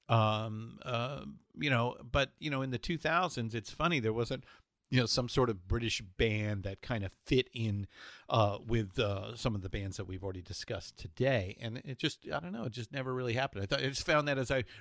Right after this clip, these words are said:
read through your book, you know, I, I kept thinking, "Oh, I'm missing something,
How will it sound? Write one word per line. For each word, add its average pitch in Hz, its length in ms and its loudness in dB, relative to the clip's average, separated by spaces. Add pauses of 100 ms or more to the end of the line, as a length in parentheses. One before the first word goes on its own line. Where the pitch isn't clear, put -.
read 143 220 2
through 139 140 -2
your 120 160 0
book, 131 360 4
you 117 80 -6
know, 113 100 -2
I, 110 120 0 (260)
I 135 60 2
kept - 240 6
thinking, 147 340 -2
"Oh, 185 160 10
I'm 135 180 6
missing 147 380 0
something, 110 600 -4